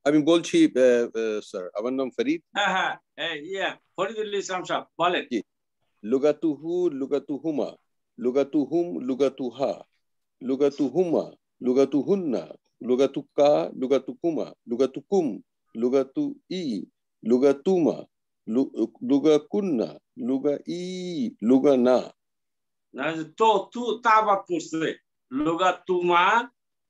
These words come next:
Speaker 2: লুগাতু, আহ, কুন্না,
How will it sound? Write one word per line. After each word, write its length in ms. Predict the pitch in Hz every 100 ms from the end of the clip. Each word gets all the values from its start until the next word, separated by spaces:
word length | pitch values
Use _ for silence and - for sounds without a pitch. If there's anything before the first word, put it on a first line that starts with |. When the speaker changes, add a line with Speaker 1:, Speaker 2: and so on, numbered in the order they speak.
| -
Speaker 2:
লুগাতু, 960 | 139 151 175 180 175 175 180 180 175 - _ _ _ _
আহ, 240 | 143 143 - _ _ _ _ _
কুন্না, 600 | 180 202 208 165 - -